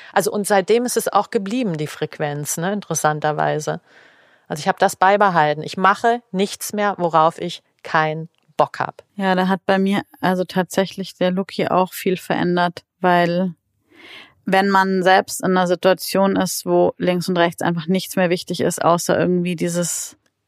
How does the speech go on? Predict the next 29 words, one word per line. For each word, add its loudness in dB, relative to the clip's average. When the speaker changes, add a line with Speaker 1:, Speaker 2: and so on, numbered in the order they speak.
Speaker 1:
Das -10
Speaker 2:
ja, -4
Speaker 1:
nackte -2
Speaker 2:
die -4
Krise, 4
Speaker 1:
Überle-, 4
das -2
nackte 0
Speaker 2:
das 0
Speaker 1:
Überleben. 2
Speaker 2:
nackte 4
Überleben 2
im -2
wahrsten 0
Sinne -4
des -8
Wortes, -2
ähm, -4
dann 0
hat -2
man -2
ja -2
die -2
Erlaubnis, 0
die -4
Speaker 1:
Mhm. -2
Speaker 2:
offizielle 0
Erlaubnis 2
von -4